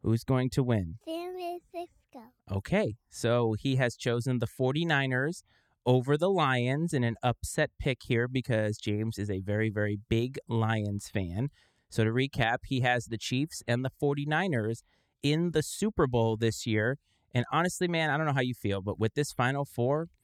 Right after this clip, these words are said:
Speaker 1: there's no telling because I think all four teams are extremely talented, and any permutation of teams that get into the Super Bowl would not surprise me.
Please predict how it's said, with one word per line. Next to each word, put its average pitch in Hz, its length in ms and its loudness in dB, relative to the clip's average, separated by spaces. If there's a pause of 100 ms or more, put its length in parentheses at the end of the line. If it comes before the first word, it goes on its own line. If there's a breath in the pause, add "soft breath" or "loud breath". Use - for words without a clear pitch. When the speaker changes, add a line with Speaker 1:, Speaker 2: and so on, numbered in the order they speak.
(320 soft breath)
Speaker 1:
there's 113 640 2
no 120 220 4
telling 131 380 0
because 110 280 -2
I 110 60 0
think 113 160 0
all 113 120 2
four 117 200 -2
teams 117 280 -4
are 117 60 0
extremely 113 380 -2
talented, 139 500 -2
and 113 200 0
any 139 240 0
permutation 131 840 -2
of 107 280 2 (360 soft breath)
teams 123 300 0
that 117 140 0
get 120 100 0
into 113 120 0
the 110 60 -10
Super 120 180 -4
Bowl 113 200 2
would 107 180 0
not 104 180 -2
surprise 87 380 -6
me. - 160 -14